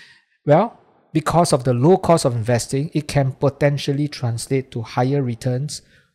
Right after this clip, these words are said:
for investor. But investors who are into index funds or E T Fs are only looking forward to market rate of return of an index and not above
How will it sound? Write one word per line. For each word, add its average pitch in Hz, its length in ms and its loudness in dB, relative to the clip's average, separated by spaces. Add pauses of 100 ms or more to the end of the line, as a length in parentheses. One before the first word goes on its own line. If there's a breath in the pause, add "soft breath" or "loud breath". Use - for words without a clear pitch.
(120)
for 156 200 0
investor. 139 800 -2 (680)
But 143 360 2
investors 139 580 2
who 127 140 -2
are 123 100 2
into 131 300 -2
index 120 420 -2
funds 135 380 -6
or 120 100 -2
E 151 140 -4
T 135 200 -6
Fs 123 280 -4 (340 loud breath)
are 135 260 -2
only 208 300 0
looking 156 420 -2
forward 135 360 -2
to 131 100 -6
market 139 380 -4
rate 147 160 0
of 117 160 -2
return 127 280 -4
of 131 100 -2
an 131 120 -2
index 131 560 -4 (340 soft breath)
and 131 240 0
not 160 320 2
above 139 440 2